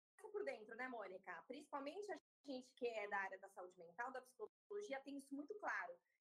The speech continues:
que é fundamental que você inicie os seus processos por dentro. Então, tenho produzido conteúdos que são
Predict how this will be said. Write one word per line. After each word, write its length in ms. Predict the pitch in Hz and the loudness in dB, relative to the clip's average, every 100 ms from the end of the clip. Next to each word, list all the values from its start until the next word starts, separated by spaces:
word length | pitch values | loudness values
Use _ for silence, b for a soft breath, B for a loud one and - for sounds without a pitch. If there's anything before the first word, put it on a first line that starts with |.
| _ | _
que 100 | 240 | 0
é 40 | |
fundamental 720 | 240 269 285 294 311 320 269 277 | 0 0 0 -2 -10 -4 -2 -2
que 80 | 262 | -2
você 240 | 277 285 | -4 -2
inicie 440 | 269 277 - 262 | -2 -2 -2 -2
os 80 | 262 | 0
seus 160 | 269 262 | 0 0
processos 520 | 254 247 247 247 262 - | 0 2 2 0 -6 -10
por 160 | - 247 | -10 0
dentro. 480 | 226 180 175 190 - b b - | 0 0 -4 -6 -6 b b 0
Então, 440 | 220 240 226 254 | 0 4 4 4
tenho 380 | 262 233 247 233 | 0 0 0 0
produzido 760 | - 254 247 - _ 247 359 359 | 0 0 0 -10 _ -2 0 2
conteúdos 640 | 285 254 240 254 277 285 - | 0 4 2 2 0 -4 -6
que 140 | 254 | -6
são 460 | - 247 240 226 | 0 2 4 0